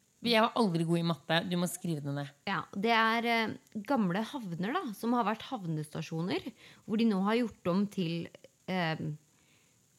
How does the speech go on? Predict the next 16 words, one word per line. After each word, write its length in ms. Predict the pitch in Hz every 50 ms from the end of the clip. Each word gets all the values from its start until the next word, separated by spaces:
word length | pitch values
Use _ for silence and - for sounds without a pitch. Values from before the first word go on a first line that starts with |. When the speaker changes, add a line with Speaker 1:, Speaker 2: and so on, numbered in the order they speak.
| _ _ - - - -
Speaker 2:
det 140 | - 190 190
ser 200 | - 233 180 147 -
ut 80 | 151
som 120 | - 285 277
egentlig 380 | - 165 165 170 156 - 175
en 80 | 180 170
sånn 120 | 170 165
der 160 | 160 151 - 165
fabrikkhall, 760 | - 180 170 151 147 156 160 - - - - - 214 247 392 440 262 180 165
men 440 | 170 196 214 220 220 220 220 208
de 80 | 185 214
har 80 | 220 220
gjort 260 | 240 233 - - -
om 180 | 156 160 180
til 460 | - - 185 165 160 170 170 165 - -
butikker 640 | - 180 175 - - 180 156 - - - 175 165